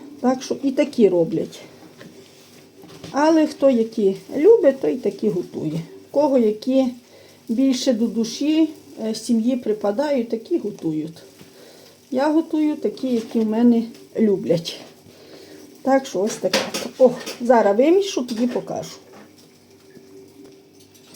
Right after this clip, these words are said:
Так, ось таке тістечко замісила. Туге тісто. О, ось таке. Воно без муки, більше муки я не додавала, навіть грама. Ось таке тугеньке.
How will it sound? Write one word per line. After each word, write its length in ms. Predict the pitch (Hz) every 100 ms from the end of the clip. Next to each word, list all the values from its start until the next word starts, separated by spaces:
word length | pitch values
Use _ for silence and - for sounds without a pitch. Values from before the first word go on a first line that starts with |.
| -
Так, 160 | - 208 - - - - -
ось 220 | - 294 262
таке 260 | 214 -
тістечко 680 | 196 - 214 - 175 - 208
замісила. 680 | 220 220 175 - 196 220 269 - - - - - - - - -
Туге 420 | 277 185 214 180
тісто. 460 | 165 165 - - - - - - - -
О, 20 | 170 - - - - - - - - - - _ _
ось 180 | 240 226
таке. 280 | - - 165 - - -
Воно 260 | 277 285 233
без 240 | 226 208
муки, 280 | 240 247 370
більше 340 | 262 302 -
муки 360 | 254 262 - 302
я 100 | 220
не 140 | 220
додавала, 580 | 202 202 190 240 294 254
навіть 380 | 226 196 190 208
грама. 420 | 254 302 294 294 - - _ _ - - - - - -
Ось 200 | 262 247
таке 340 | - - 233
тугеньке. 800 | 214 262 202 233 254 262 320 339